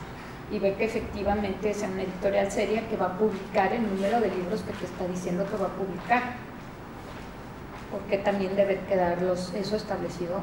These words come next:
en los lineamientos de los contratos. Es muy difícil luego regular eso. Bueno, resumiendo, los derechos que tenemos sobre nuestra obra o creación se dividen en morales y patrimoniales.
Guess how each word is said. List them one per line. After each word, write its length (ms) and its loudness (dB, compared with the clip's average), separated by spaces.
en 100 0
los 140 -2
lineamientos 680 -2
de 120 -6
los 180 -8
contratos. 600 -6
Es 80 -4
muy 140 0
difícil 420 0
luego 220 6
regular 440 2
eso. 280 4
Bueno, 160 6
resumiendo, 720 8
los 180 8
derechos 380 10
que 100 2
tenemos 460 4
sobre 260 4
nuestra 400 6
obra 300 10
o 60 0
creación 420 2
se 220 4
dividen 400 2
en 140 4
morales 520 8
y 40 -2
patrimoniales. 840 0